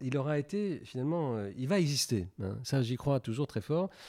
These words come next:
et, et c'est pas à vous que je, <laughs> je dirai le contraire. Euh, vous avez été largement à l'origine avec, avec quelques autres, euh, en Europe. Il a été transposé, mais ça sera une création par étapes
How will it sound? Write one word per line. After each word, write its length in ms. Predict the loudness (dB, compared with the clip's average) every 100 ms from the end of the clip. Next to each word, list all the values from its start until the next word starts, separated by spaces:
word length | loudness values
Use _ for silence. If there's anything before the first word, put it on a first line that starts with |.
| -20 -6
et, 380 | 0 0 0 -2
et 80 | -4
c'est 100 | -4
pas 140 | -2
à 40 |
vous 180 | -2 -4
que 120 | -8
je, 180 | -8 -4
<laughs> 260 | -4 -2 -2
je 60 |
dirai 260 | -2 0 -4
le 60 | -2
contraire. 400 | -4 -2 -2 -2 -8 -18 -8
Euh, 80 | -6
vous 160 | 0 2
avez 180 | 2 2
été 180 | 0
largement 500 | 0 0 0 2 2
à 140 | 0 0
l'origine 500 | 2 2 2 2 0
avec, 220 | 0 -2
avec 180 | -4 -6
quelques 280 | -6 -4 -4
autres, 260 | -6 -6
euh, 240 | -6 -6 -6
en 80 | -2
Europe. 400 | 2 2 2 0 -6
Il 140 | -2 -4
a 20 |
été 160 | -4
transposé, 500 | -4 -6 -4 -2 -2 -4 -10 -6 2
mais 60 |
ça 160 | 4 4
sera 160 | 4
une 60 | 2
création 400 | 2 -2 0 -2
par 160 | 0 -2
étapes 340 | -2 -4 -6